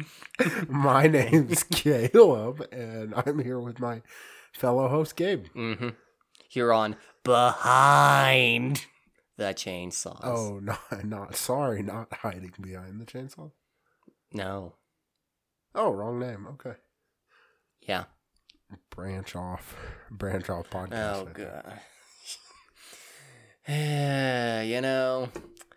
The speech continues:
Speaker 1: I was gonna say start over. <laughs>
Speaker 2: No, you know what? We're in this sucker already.
Speaker 1: Okay,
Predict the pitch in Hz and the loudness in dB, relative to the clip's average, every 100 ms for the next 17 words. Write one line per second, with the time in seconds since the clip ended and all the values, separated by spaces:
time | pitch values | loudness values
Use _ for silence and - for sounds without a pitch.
0 | _ _ _ - - 117 107 135 101 92 | _ _ _ -20 -14 -12 -8 -8 -8 -10
1 | - - - 101 85 92 - - - - | -12 -14 -12 -12 -12 -18 -16 -16 -16 -18
2 | _ - - - - - - - - - | _ -14 -14 -14 -18 -20 -20 -12 -12 -10
3 | - - - - - - _ _ 147 - | -14 -8 -10 -8 -14 -14 _ _ -16 -16
4 | - _ - - _ _ _ - 151 147 | -20 _ -20 -20 _ _ _ 2 4 6
5 | 143 135 139 135 135 135 123 120 123 135 | 4 2 2 2 2 0 -4 -4 0 0
6 | 135 131 - - 120 123 120 117 110 113 | -2 -2 -2 -2 -4 -4 -4 -4 -4 -4
7 | 113 156 190 226 175 165 | 2 4 6 4 2 2